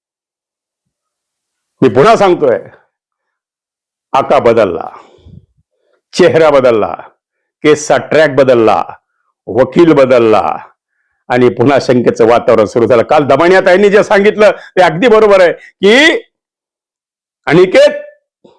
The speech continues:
उज्ज्वल निकम, ॲडव्होकेट अनिकेत उज्ज्वल निकम हे धनंजय मुंडेचे वकील आणि धनंजय मुंडेंच्या विरोधात किंवा धनंजय मुंडेंच्या ज्या खून प्रकरणामधून सरकारची बाजू मांडणार उज्ज्वल निकम, हे कसं शक्य आहे? तुम्हाला काय वाटतं? जरूर कमेंट्स बॉक्समध्ये कळवा की खरंच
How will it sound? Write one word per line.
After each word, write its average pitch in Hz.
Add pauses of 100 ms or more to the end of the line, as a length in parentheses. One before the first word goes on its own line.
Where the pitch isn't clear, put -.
(100)
उज्ज्वल 180
निकम, 165 (200)
ॲडव्होकेट 156
अनिकेत 143
उज्ज्वल 127
निकम 220
हे -
धनंजय 143
मुंडेचे 254
वकील 202 (360)
आणि 151
धनंजय 165
मुंडेंच्या 214
विरोधात 180 (400)
किंवा 175
धनंजय 202
मुंडेंच्या 202
ज्या 185
खून 196
प्रकरणामधून 190
सरकारची 285
बाजू 240
मांडणार 202 (200)
उज्ज्वल 160
निकम, 156 (100)
हे -
कसं -
शक्य -
आहे? - (2250)
तुम्हाला 139
काय 135
वाटतं? 127
जरूर 135
कमेंट्स 131
बॉक्समध्ये 127
कळवा 123
की -
खरंच -